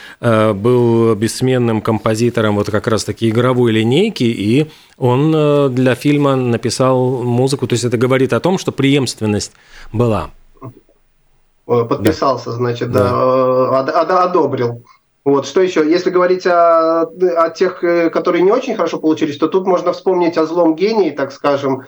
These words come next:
Speaker 1: Мгм.
Speaker 2: экранизации ки-, киноигр. Это Уве Болл, немецкий режиссёр. Это просто такой образец, когда, может,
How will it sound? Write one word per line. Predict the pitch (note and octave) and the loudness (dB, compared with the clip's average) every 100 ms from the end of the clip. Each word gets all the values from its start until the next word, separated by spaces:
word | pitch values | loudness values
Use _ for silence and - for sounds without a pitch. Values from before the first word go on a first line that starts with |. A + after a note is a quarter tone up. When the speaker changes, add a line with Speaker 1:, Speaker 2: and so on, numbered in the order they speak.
| - | -2
Speaker 1:
Мгм. | A#2+ | 0
Speaker 2:
экранизации | A2+ D3+ D3 C#3+ - C#3+ C3+ | 2 2 2 -2 0 0 0
ки-, | C3+ D3 C#3+ C#3+ C#3+ C#3 | 0 0 2 4 2 0
киноигр. | D3 D3+ G3+ G#3+ F3+ A3+ F#3+ E3+ | 0 2 2 0 0 0 2 0
Это | F#3+ F#3+ D#3+ - - | 0 0 -2 -4 -2
Уве | F#3 F3+ F3+ | 0 2 0
Болл, | F3 F#3 D3+ C#3+ | 2 2 0 -2
немецкий | D3+ D#3 D3 - D3 | 0 0 -2 -2 0
режиссёр. | C#3+ D3+ - G3 A3+ | 0 0 0 2 2
Это | D#3+ D#3 | 0 -4
просто | D3 D3 C#3+ C3+ | -4 -4 -2 -2
такой | C#3+ D3 C#3+ C3+ - _ _ | -2 0 -2 -2 -14 _ _
образец, | C#3 D3 D#3+ E3 D3 F3 A3+ - | -2 0 2 2 2 2 0 0
когда, | D3+ C#3+ D3+ D3 | -4 -2 -2 0
может, | D3 C#3+ | 0 -4